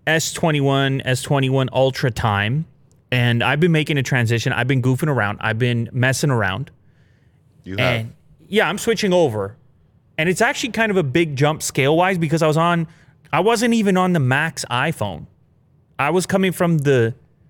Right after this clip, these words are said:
Speaker 1: the little Pro iPhone.
Speaker 2: Hmm.
Speaker 1: So the S twenty-one Ultra feels huge. The screen feels huge. And the biggest thing that I'm noticing as well is with the refresh rate. I told you that on yesterday's episode.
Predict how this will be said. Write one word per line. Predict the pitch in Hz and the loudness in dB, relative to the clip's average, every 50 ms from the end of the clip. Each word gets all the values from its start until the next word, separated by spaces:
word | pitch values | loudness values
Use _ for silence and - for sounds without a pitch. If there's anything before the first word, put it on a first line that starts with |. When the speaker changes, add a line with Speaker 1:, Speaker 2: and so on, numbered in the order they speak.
| _ _ _ _ _ _ | _ _ _ _ _ _
Speaker 1:
the | - 180 170 | 0 2 4
little | 165 190 208 233 226 | 4 4 4 4 2
Pro | 165 - 139 113 101 92 95 - - _ _ _ - | 2 0 0 0 0 -2 -6 -10 -14 _ _ _ -6
iPhone. | - 110 110 101 - - 95 71 - - - _ _ - | -4 -4 -4 -4 -6 -8 -10 -10 -10 -14 -20 _ _ -20
Speaker 2:
Hmm. | 120 123 101 80 _ _ _ _ _ _ - | -18 -18 -18 -18 _ _ _ _ _ _ -8
Speaker 1:
So | - - 170 165 | -2 0 0 2
the | 151 135 147 135 127 123 123 - - _ _ _ _ _ _ _ _ - | 2 2 2 2 2 2 0 -4 -10 _ _ _ _ _ _ _ _ -2
S | 170 214 208 - | 0 0 0 0
twenty-one | - 208 202 190 180 170 160 110 | -2 0 0 2 2 0 0 2
Ultra | 117 143 156 - - 139 | 2 2 2 2 0 -2
feels | 107 - - 165 170 170 147 - | -2 -2 -2 0 0 0 0 -2
huge. | - - - 170 185 175 143 123 110 147 156 151 | -4 -2 0 2 2 2 2 0 0 -2 -2 0
The | 143 135 | -2 -2
screen | - - - - 160 180 190 196 | -2 -4 -4 0 0 2 2 2
feels | 175 - 196 190 190 170 | 0 0 0 0 0 0
huge. | - - 180 175 180 196 208 190 - - - - _ _ _ _ _ _ _ _ _ _ _ - - | 0 -2 0 0 0 0 -2 -4 -8 -12 -16 -20 _ _ _ _ _ _ _ _ _ _ _ -6 -2
And | 139 139 135 | 0 0 0
the | 123 | 0
biggest | 123 120 156 165 160 175 160 - | 0 0 0 2 2 0 -2 0
thing | - 175 165 156 | -2 0 0 0
that | 151 143 | 0 0
I'm | 135 135 | 0 0
noticing | 131 131 135 139 135 127 - 143 131 | 0 0 2 0 0 -2 -2 -2 -2
as | 123 113 | -2 0
well | 120 127 131 127 | 0 2 2 2
is | 117 117 | 2 0
with | 120 113 | -2 -2
the | - 117 | -2 -2
refresh | 110 117 117 107 - - 107 107 - - | -2 -2 -2 -4 -4 -6 -6 -6 -6 -6
rate. | 110 104 92 80 | -6 -6 -6 -4
I | 107 127 | -6 -6
told | - - 151 143 123 | -4 -4 -4 -4 -4
you | 120 | -4
that | 110 110 107 107 | -4 -4 -4 -6
on | 104 107 | -6 -6
yesterday's | 117 117 117 - - 113 113 107 | -4 -4 -4 -6 -8 -10 -6 -4
episode. | 120 120 120 - 113 - - 101 101 98 | -2 -4 -4 -4 -10 -10 -10 -10 -10 -12